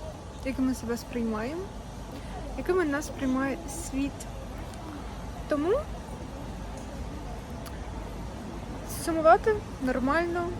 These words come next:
нормально відчувати себе погано, нормально відчувати себе добре, нормально відчувати спокій,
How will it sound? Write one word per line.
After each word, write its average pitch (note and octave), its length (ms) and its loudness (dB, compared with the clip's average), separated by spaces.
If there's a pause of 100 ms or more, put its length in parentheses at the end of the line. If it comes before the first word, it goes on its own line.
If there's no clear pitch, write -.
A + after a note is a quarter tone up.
(280)
нормально D4+ 320 4 (100)
відчувати B3 420 0 (180)
себе A#3 300 2 (120)
погано, D4+ 460 2 (800)
нормально F4 340 8
відчувати D4 360 2
себе A#3 440 2 (140)
добре, C#4+ 400 6 (260)
нормально C4+ 340 0
відчувати A#3 360 -4
спокій, D4+ 580 4